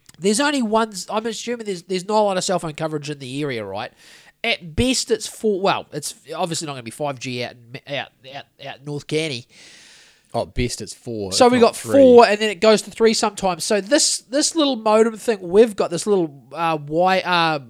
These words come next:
Speaker 1: um, wireless modem thing we got, it's picking up a four G signal at best, and then trying to, so you,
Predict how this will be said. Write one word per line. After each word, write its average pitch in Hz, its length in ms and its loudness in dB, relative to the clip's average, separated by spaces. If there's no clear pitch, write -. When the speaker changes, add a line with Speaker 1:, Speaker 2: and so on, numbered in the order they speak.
Speaker 1:
um, 135 680 -10
wireless 175 760 -4
modem 156 540 -4
thing 151 300 -12
we 135 120 -10
got, 113 300 -6
it's 247 180 2
picking 226 340 -4
up 202 180 -2
a 156 80 -6
four 196 340 -2
G 170 200 -4
signal 160 400 -6
at 101 160 -18
best, 185 300 -6
and 160 120 -16
then 160 120 -16
trying 170 300 -10
to, 147 220 -8
so - 140 -6
you, 190 180 -6